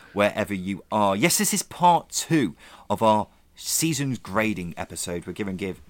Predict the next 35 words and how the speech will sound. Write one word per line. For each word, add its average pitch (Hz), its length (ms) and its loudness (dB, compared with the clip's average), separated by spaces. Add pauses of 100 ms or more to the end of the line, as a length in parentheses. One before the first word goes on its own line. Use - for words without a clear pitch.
each - 400 -4
championship - 420 -6
side 87 480 -6
a 87 80 -8
grade. 117 420 2
We've 113 140 -4
already 107 240 0
done, 101 320 0 (360)
uh, 92 140 -4
the 90 120 -12
first - 460 -2
half 92 460 -2
of 95 140 -6
the 85 80 -10
alphabet, 92 380 -6
so 87 100 -8
Barnsley 92 640 -4 (240)
to 90 180 -6
Hull. 110 280 0
Now 107 180 0
we're 95 60 -4
going 95 240 -6
from 90 260 -8
Luton 147 560 0
to 110 160 -4
West 101 360 -6
Brom. 85 240 -4
So 85 120 -10
we're 92 80 -10
gonna 101 140 -4
give 95 200 -4
each 165 280 -4
team - 260 -2
a 95 60 -10
grade, 110 440 0